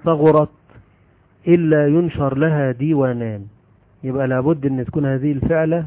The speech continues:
غير مباحة، يعني إيه؟ ليست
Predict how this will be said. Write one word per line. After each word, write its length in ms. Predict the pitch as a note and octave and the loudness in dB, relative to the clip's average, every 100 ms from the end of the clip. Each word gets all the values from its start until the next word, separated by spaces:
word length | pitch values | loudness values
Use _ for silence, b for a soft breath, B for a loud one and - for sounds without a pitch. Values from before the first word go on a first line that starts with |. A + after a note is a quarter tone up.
| A#3 | -8
غير 220 | C3 D3+ | -4 -2
مباحة، 560 | C#3 B2 A#2+ A#2+ - - _ _ _ _ _ b b b b _ | 0 0 0 -2 -6 -16 _ _ _ _ _ b b b b _
يعني 320 | C3 B2+ B2 B2 | -4 -2 -2 -2
إيه؟ 280 | C#3+ C#3+ | -2 -2
ليست 460 | C3 C#3+ C#3+ - C3+ | -2 -2 -2 -4 -6